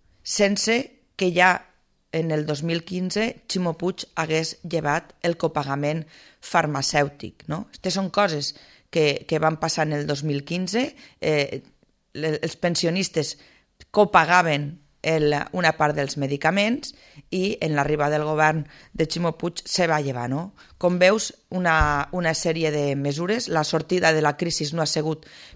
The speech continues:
per a res igual que la que va, la, que les mesures que va prendre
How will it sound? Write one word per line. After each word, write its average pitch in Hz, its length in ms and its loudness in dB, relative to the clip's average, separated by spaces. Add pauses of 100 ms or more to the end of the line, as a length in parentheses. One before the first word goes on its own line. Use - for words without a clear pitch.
(120)
per 175 100 6
a 139 140 6
res 165 380 2 (180)
igual 165 480 4 (380)
que 180 400 4
la 151 180 4
que 156 140 2
va, 147 720 2
la, 143 480 0
que 156 160 0
les 147 160 2
mesures 160 340 0
que 160 120 -2
va 151 100 0
prendre 151 480 -2